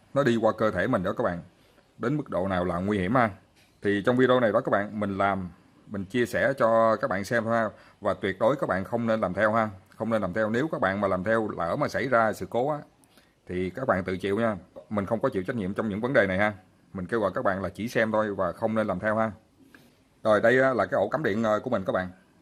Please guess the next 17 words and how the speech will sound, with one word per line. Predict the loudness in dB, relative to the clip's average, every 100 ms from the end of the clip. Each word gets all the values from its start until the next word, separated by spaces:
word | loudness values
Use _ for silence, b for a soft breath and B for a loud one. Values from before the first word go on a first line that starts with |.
| _ -10
Thì |
bây | -6
giờ | -4
mình | -2 -4
sẽ | -4
thử | -4 0
ha. | 0 -2 -10 -20 _ _ _ _ _ _ _ _ -20 -20 _ _ _ _ _ _ _ _ _ _ _ _ _ -20 -20 -20 _ _ _ _ _ _ _
Bên | -2
này | 0
bên | 2
lửa | 0 0
nè. | -2 -6 -12 _ -20 -20 -20 _ _ -20 -20 _ _ _ _ -20 -20 _ _ _ -8
Và | -4
bên | -2
này | -2
bên | -2
nguội. | -4 -4